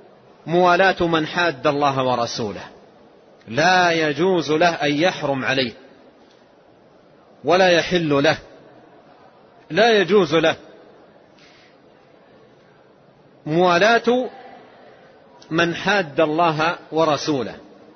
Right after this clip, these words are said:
والموالاة هي الموادة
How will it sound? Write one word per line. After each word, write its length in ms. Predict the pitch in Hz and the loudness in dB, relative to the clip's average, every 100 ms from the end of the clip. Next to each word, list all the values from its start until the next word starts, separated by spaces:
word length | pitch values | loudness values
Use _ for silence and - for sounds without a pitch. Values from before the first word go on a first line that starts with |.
| - _ _ _ _ _ _ _ _ - | -20 _ _ _ _ _ _ _ _ 0
والموالاة 720 | 185 247 233 220 202 220 220 196 | 2 2 2 2 2 2 0 0
هي 400 | 196 202 190 - | 2 2 0 0
الموادة 720 | 170 165 170 185 143 104 143 | -2 0 0 0 -2 -2 -2